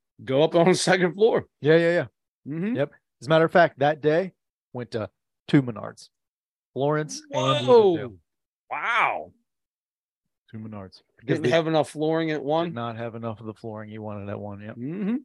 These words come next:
Speaker 2: Yep.
Speaker 1: That sounds like a issue I've had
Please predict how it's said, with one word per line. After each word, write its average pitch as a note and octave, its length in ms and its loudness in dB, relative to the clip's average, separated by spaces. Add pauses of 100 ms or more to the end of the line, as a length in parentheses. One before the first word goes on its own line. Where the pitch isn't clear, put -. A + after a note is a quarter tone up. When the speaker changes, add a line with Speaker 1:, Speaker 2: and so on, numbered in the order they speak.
(280)
Speaker 2:
Yep. B2 180 -6 (1300)
Speaker 1:
That D3+ 180 0
sounds E3 280 -2
like D3 140 2
a B2 260 -2 (520)
issue F3 360 2
I've C#3 160 4
had B2+ 280 0